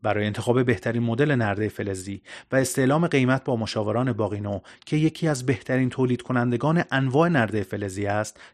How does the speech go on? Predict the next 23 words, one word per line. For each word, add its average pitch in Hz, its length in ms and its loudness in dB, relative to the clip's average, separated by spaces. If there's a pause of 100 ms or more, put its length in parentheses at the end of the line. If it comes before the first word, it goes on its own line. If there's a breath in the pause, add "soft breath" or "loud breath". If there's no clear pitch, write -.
تماس 117 380 0
بگیرید. 82 460 -8 (560)
قبل 110 220 -2
از 101 140 -6
خرید 127 240 0
هم 110 260 -2 (280 loud breath)
می‌توانید 143 520 0
از 113 180 0
نمونه 117 240 0
کارهای 117 400 -2
ما 131 140 2
دیدن 107 340 -2
کنید. - 380 -18 (380)
آشنایی 113 400 -4
با 117 140 0
نمونه 107 260 -2
کارها 120 520 -2 (220 loud breath)
به - 80 -12
شما 127 320 0
این 147 100 2
امکان 135 300 0
را 135 80 0
می‌دهد 101 540 -2